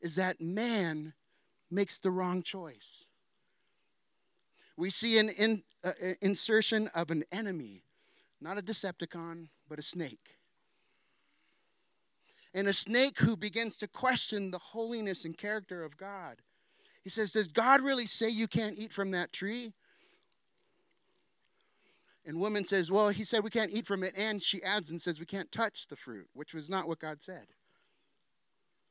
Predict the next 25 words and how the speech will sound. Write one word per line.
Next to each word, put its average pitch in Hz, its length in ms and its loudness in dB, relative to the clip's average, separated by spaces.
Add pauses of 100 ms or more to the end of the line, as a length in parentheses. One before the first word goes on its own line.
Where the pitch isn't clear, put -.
(800)
And 180 200 -2
man 233 240 4
and 226 240 -2
women 196 480 -2 (840)
woefully 170 760 -4 (840)
but 147 160 -18
clearly 190 400 -12
decided, 139 680 -8
"We'll 147 180 -10
eat 160 200 -10
that 135 200 -14
fruit." 92 300 -18 (1200)
And 156 160 -12
in 226 200 0
that 214 200 2
fruit 196 280 -2
becomes 180 360 -6
consequences. - 1120 -10 (500)
It 160 100 -4
becomes 196 340 -4
a 185 60 4
separation 180 760 2
and 170 120 0
a 156 40 -2
violation 139 880 -8